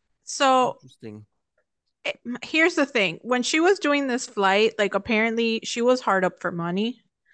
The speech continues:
Speaker 1: Something was going on with her family's financial stat-, financial issues. So this was a big deal for her,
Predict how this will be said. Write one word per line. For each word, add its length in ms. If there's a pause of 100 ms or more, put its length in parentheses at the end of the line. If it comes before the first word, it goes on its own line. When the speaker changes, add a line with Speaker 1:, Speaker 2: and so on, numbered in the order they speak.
(280)
Speaker 1:
Something 420
was 180
going 360
on 340
with 140
her 100
family's 520
financial 680
stat-, 460 (180)
financial 540
issues. 340
So 120
this 260
was 120
a 280
big 460 (560)
deal 220
for 200
her, 440